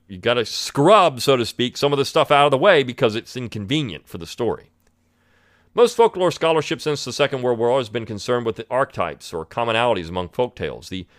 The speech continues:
implicit drive being that if the myths and stories of all nations had more in common that, than divided them, then people of all nations could likewise have more in common than divide us.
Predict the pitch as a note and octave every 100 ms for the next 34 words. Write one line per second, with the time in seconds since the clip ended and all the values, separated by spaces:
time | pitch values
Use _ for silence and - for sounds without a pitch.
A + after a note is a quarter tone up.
0 | _ - F#2+ - - D3+ G2 A#2 C3+ A#2+
1 | G#2 A#2 A2+ A2 - G2+ D#3 E3 - A2
2 | - C#3 C#3 G#2+ B2+ E3+ D#3 C#3+ C3 A2
3 | A2 A2 B2+ A2+ G2+ D3 D#3 G#2+ F#2+ F2+
4 | F#2 _ A2 G2 E2+ E3+ A3 E2+ B1+ _
5 | _ _ _ - F#2+ D3 B2+ G#2+ D3 D#3+
6 | A#2+ - A2 - F#2 G#2+ B2+ A#2 A2 G2+
7 | G2+ G2+ G2+ F#2 G2 F2 E2 D#2 D2+ C2+
8 | - - _